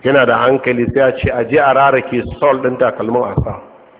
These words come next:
Akwai wanda kafirin suke, amma akwai wanda musulmin suke yi.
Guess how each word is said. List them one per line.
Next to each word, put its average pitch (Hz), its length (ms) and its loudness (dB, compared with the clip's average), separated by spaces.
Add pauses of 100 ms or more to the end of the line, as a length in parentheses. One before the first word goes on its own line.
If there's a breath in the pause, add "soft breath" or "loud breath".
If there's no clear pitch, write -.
(1300)
Akwai - 220 4
wanda 233 180 4
kafirin 165 540 4
suke, 170 260 0
amma 160 320 4
akwai 165 180 0
wanda 165 560 4
musulmin 139 760 2
suke 131 180 -8
yi. 92 260 -10